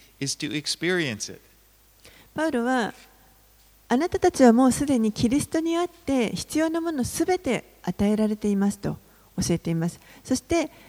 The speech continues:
Speaker 2: そのすべて与えられている私たちに必要なのは、それを経験していくということです。
Speaker 1: And so in verse two, he says, "And attaining to all riches of the full assurance of understanding,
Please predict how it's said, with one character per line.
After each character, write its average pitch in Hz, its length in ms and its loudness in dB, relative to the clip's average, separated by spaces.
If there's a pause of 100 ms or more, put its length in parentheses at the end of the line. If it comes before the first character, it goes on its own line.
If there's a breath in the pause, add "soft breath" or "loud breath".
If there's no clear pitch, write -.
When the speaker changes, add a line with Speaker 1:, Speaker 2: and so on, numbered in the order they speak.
(1300 soft breath)
Speaker 2:
そ - 140 -2
の 269 80 0
す 359 140 0
べ 381 100 4
て 277 120 -2
与 247 200 -2
え 254 80 0
ら 262 100 -2
れ 269 100 -4
て 294 100 -6
い 294 40 -4
る 302 80 -4
私 285 280 -4
た 330 120 -6
ち 285 120 -8
に 208 100 2
必 - 260 -4
要 233 120 2
な 277 120 -2
の 247 180 0
は、 269 260 -2 (240 loud breath)
そ - 160 2
れ 330 180 0
を 370 240 -4 (120)
経 302 220 2
験 359 260 -2
し - 80 -10
て 330 160 -2
い 320 40 -4
く - 100 -14
と 349 100 -2
い 240 120 0
う 156 80 -4
こ - 120 -12
と - 100 -14
で - 100 -10
す。 - 160 -14 (220)
Speaker 1:
And 110 120 -2
so 135 140 2
in 120 60 0
verse 131 240 2
two, 160 120 -2
he 143 80 0
says, 127 300 -2
"And 131 280 -4 (480 loud breath)
attaining 185 560 0
to - 220 -2 (120)
all 214 440 8
riches 131 640 2
of 107 120 -4
the 107 60 0
full 175 400 -4
assurance 143 520 -4
of 101 80 -6
understanding, 104 640 -4